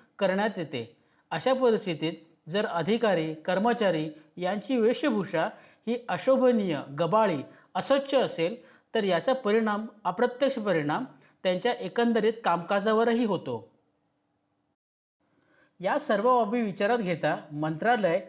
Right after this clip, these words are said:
तसेच सर्व राज्य सरकारी कार्यालयातील अधिकारी व कर्मचारी यांचा कार्यालयातील दैनंदिन पेहरावा कशा पद्धतीचा असावा याबाबत पुढील मार्गदर्शक सूचना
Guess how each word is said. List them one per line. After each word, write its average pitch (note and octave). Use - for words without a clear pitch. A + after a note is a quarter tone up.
तसेच B3+
सर्व G#3+
राज्य F3
सरकारी G#3
कार्यालयातील F#3+
अधिकारी A#3+
व C4+
कर्मचारी G#3
यांचा F3+
कार्यालयातील G#3+
दैनंदिन F#3
पेहरावा F#3
कशा C4
पद्धतीचा G#3
असावा F#3
याबाबत F3
पुढील G#3+
मार्गदर्शक G#3+
सूचना G#3